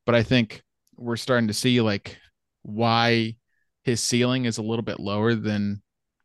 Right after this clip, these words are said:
you know, some starts would indicate. It's because he can't do this all the time. There's gonna be random, you know,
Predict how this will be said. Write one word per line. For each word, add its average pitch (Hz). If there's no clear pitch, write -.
you 113
know, 104
some 113
starts -
would 117
indicate. 127
It's -
because 123
he 117
can't 143
do 82
this -
all 82
the -
time. 87
There's -
gonna 110
be 107
random, 110
you 120
know, 104